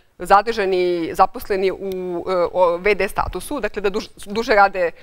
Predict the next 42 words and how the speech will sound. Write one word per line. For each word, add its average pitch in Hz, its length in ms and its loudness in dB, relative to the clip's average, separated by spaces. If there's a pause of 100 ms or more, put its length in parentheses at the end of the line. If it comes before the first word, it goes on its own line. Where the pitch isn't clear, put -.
(140)
u 196 160 -6
V 196 100 0
D 202 100 0
statusu 196 340 0
nego 175 180 -4
što - 100 -8
je 165 40 -8
predviđeno, 180 600 -4
pa 269 100 4
je 269 60 2
tako - 360 -2
i 226 60 -6
tri 254 180 -6
nova 226 240 2
zaštitnik-, 233 520 0
zamenika 208 440 2
Zaštitnika 202 440 0
građana 190 400 0
su - 140 -8
imenovana, 196 500 0 (480)
e, 180 260 2
godinu 202 360 0
dana 190 300 2
nakon 196 460 2
isteka 185 380 -8
prethodnog 170 480 -10
mandata, - 560 -2
a 233 100 6
jedan 233 260 -2
zamenik 226 420 0
tek - 200 -10
treba 196 260 0
da 190 100 -2
bude 170 220 -6
imenovan. 127 440 -8
Dakle, 185 260 -2
i 214 160 -4
u 196 80 2
ovoj 208 200 4
instituciji 202 480 -8
je 175 140 0
taj 160 260 -4